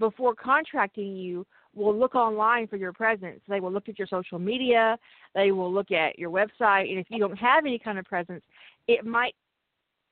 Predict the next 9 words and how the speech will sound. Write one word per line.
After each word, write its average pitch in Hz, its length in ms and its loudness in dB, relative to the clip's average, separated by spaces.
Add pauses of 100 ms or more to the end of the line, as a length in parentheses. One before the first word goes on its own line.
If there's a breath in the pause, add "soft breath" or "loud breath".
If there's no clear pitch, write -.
(460)
that 233 200 -6 (420)
they 247 180 2
might 240 320 2
be 233 140 -12
inclined 202 680 -8 (140)
not 202 360 -2 (120)
to 196 60 -18
contract 190 640 -8
you. 95 160 -16